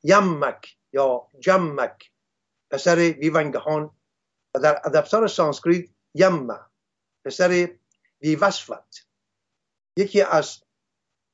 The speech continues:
کهن‌ترین چهره‌های اساطیر هند و ایرانی است. نه تنها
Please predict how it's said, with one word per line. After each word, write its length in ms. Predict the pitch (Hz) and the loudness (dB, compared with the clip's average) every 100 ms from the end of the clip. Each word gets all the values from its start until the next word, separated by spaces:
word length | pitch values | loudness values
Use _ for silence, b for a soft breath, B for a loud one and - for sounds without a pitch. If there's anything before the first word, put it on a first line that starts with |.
| _ _ - | _ _ -2
کهن‌ترین 560 | 165 170 165 180 240 | 0 0 -2 -2 0
چهره‌های 560 | - 175 147 135 180 180 | -2 -2 0 0 0 0
اساطیر 560 | 147 - 135 - 170 | -4 -6 -8 -6 -4
هند 260 | 165 151 139 | -2 -4 -6
و 40 | |
ایرانی 320 | 110 95 - - | -8 -10 -12 -12
است. 220 | - - _ _ _ _ b b | -14 -18 _ _ _ _ b b
نه 100 | 170 | 2
تنها 580 | 170 156 127 139 123 | 2 0 2 0 0